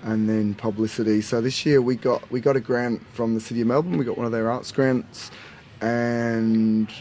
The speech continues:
that was enough to cover either one day at the Melbourne Town Hall, or we could do it two days somewhere else. And so when we first ran the Festival of the Photocopier Zine Fair, we ran it out the front of Sticky.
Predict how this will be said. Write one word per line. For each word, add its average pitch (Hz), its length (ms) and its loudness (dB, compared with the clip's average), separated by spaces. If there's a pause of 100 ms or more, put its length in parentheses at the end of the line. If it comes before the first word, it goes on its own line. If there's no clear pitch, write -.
that 123 160 -2
was 113 160 -2
enough 120 220 -4
to 117 100 -8 (160)
cover 120 400 -2
either 117 240 2
one 123 380 2
day 123 520 2
at 104 120 -4
the 113 80 -2
Melbourne 113 260 0
Town 113 240 -2
Hall, 147 340 2 (600)
or 113 160 -2
we 110 100 0
could 110 220 -8
do 113 160 0
it 90 140 0
two 110 240 -4
days 107 360 0
somewhere 110 600 -2
else. 107 640 -4
And 113 580 0 (420)
so - 160 4
when 185 160 8
we 180 120 6
first 170 340 6
ran 151 120 4
the 135 60 -2
Festival 131 320 -4
of 120 60 -8
the 123 80 -4
Photocopier 123 360 -4
Zine 156 220 2
Fair, 165 140 4
we 143 80 4
ran 127 140 0
it - 100 -8
out 120 160 -2
the 110 80 -10
front 139 360 0 (180)
of 113 120 -6
Sticky. 220 520 -2